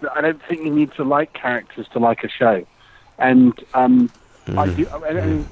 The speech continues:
Speaker 1: just in spite of that, I do like them anyway. Uh,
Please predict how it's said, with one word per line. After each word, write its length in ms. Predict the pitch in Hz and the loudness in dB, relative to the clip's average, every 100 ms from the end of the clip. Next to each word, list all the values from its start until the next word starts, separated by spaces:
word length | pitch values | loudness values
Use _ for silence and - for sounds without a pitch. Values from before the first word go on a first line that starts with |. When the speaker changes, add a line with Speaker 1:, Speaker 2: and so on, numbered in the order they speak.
| - | -16
Speaker 1:
just 120 | - - | -16 -6
in 120 | 147 | -6
spite 280 | - 160 143 | -2 -2 -2
of 80 | 104 | -6
that, 160 | 107 | -10
I 80 | 123 | -10
do 200 | 123 123 | -8 -6
like 160 | 117 113 | -6 -6
them 120 | 104 | -8
anyway. 440 | 113 113 90 90 - - - - - - - - | -8 -8 -10 -14 -18 -20 -20 -14 -14 -16 -10 0
Uh, 360 | 120 120 113 | 4 6 4